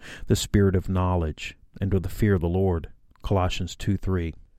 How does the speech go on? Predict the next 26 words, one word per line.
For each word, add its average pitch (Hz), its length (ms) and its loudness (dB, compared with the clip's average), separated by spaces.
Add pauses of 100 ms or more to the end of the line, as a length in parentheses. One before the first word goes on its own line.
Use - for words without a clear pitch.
(200)
Isaiah 92 540 2
eleven 95 400 0
two, 87 380 0 (260)
and 92 160 0
sixty-one 87 680 -2
one. 82 320 -2 (760)
Not 139 220 2
in 120 140 2
such - 320 0
a 90 60 2
way 80 500 -2 (180)
that 101 140 6
on 95 140 4
this 104 200 4
account 90 440 0
as - 160 0
a 92 60 2
man 82 500 0 (500)
he 143 240 6
knew 107 560 8 (280)
and 110 180 2
could 107 200 6
do 107 220 8
only 104 340 4
some 110 440 0
things, - 600 -6